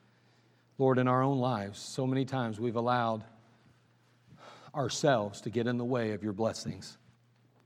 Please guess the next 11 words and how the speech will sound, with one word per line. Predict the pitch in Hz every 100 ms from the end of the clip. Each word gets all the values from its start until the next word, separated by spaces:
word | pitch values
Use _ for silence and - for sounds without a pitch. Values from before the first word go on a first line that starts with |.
| _ _ _ _ -
You're | 110
trying | 151 151
to | 131 -
unlock | 135 139 127 -
the | 123
door | 135 131 113
to | 113 113
a |
wonderful | 107 123 120 123
marriage | 120 117 107 104 113
or | 104